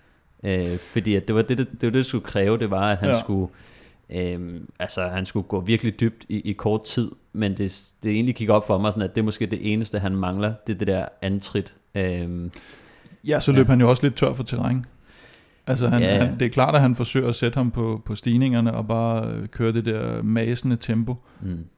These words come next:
Speaker 2: Øhm, men, men da han kommer derned, så tænker jeg også, at men,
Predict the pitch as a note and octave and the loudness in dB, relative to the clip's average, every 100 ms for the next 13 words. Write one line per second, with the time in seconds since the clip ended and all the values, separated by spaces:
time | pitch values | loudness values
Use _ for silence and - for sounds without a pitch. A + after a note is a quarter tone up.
0 | A2+ A2+ A2+ A2 D#2+ D#2 - - A2 A#2+ | -4 -2 -2 -4 -6 -6 -8 -8 -2 0
1 | A2+ A2+ - A#2+ B2 A#2+ A#2 A#2+ A#2+ C#3 | 2 0 0 0 0 0 -2 -2 0 2
2 | D3 B2+ B2 A#2 B2+ A#2+ A2+ A#2 A#2 A#2 | 2 2 0 -2 2 2 2 0 0 -2
3 | A#2 A#2+ | -2 -2